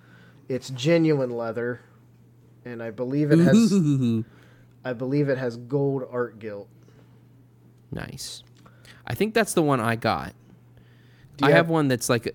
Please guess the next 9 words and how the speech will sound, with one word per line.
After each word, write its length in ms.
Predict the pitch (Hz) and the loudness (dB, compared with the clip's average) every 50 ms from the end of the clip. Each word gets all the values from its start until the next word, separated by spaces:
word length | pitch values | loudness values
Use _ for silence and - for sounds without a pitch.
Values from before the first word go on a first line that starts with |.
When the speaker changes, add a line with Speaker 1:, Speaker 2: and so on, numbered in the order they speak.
| - - | -4 -4
Speaker 2:
it's 140 | 127 123 - | -2 -2 -2
a 40 | 127 | -4
gray 880 | 110 123 - 127 123 123 127 131 135 135 135 139 139 135 139 135 139 139 - _ - _ - | -4 -2 -2 0 2 2 4 2 2 2 2 0 0 -2 -2 -4 -6 -8 -12 _ -20 _ -4
leather 320 | 123 123 123 120 135 127 | 0 0 2 2 0 -2
touch 680 | 120 - 151 135 135 131 - - - - - - - - | -2 0 2 2 2 2 -2 -8 -12 -12 -14 -16 -16 -6
kind 180 | - 139 135 135 | -4 -2 -2 0
of 80 | 127 | -2
a 40 | 135 | -4
thing, 360 | 135 - 151 143 143 143 143 | -4 -2 0 0 0 0 -2